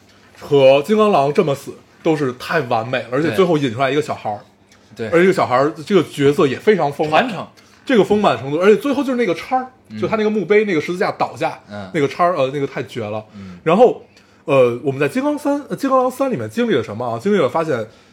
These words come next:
Speaker 1: 金刚狼原来现在打小混混也这么费力。
Speaker 2: 嗯。
Speaker 1: 啊，然后叉儿教授已经，
Speaker 2: 嗯。
Speaker 1: 已经是一个垂垂老矣的一个老者，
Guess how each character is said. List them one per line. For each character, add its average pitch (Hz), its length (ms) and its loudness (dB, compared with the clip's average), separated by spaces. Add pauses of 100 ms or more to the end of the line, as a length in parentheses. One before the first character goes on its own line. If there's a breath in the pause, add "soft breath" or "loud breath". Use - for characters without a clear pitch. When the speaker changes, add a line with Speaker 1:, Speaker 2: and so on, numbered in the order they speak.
Speaker 1:
金 180 140 -6
刚 185 80 -2
狼 165 160 0
原 165 100 -4
来 160 180 0 (240)
现 - 160 -6
在 131 80 0
打 180 160 -10
小 113 160 -8
混 147 200 -4
混 117 120 -10
也 101 160 -12 (140)
这 - 80 -14
么 117 80 -8
费 110 200 -8
力。 104 220 -12
Speaker 2:
嗯。 98 240 -16 (140)
Speaker 1:
啊， 110 220 -4
然 110 120 -6
后 117 240 -2 (160)
叉 160 140 -4
儿 147 60 2
教 147 120 2
授 135 200 2
已 110 100 -8
经， 113 160 -4
Speaker 2:
嗯。 107 180 -10
Speaker 1:
已 123 80 -14
经 113 140 -8
是 120 180 -8
一 123 60 -2
个 117 340 -2 (120)
垂 131 240 -6
垂 131 400 -4
老 120 260 -6
矣 147 140 -6
的 110 80 -6
一 110 100 -8
个 123 140 0
老 113 260 -2
者， 139 180 -6